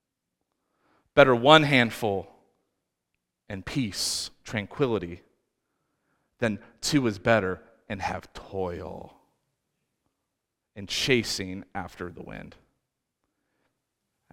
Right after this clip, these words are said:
And that's what we've been taught to do. The marketing of our world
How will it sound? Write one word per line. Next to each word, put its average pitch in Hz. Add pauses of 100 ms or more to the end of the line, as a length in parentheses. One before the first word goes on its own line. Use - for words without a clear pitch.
(160)
And 123
that's 175
what 139
we've 127
been 110
taught 104
to 95
do. 90
The 92
marketing 139
of 113
our 104
world 101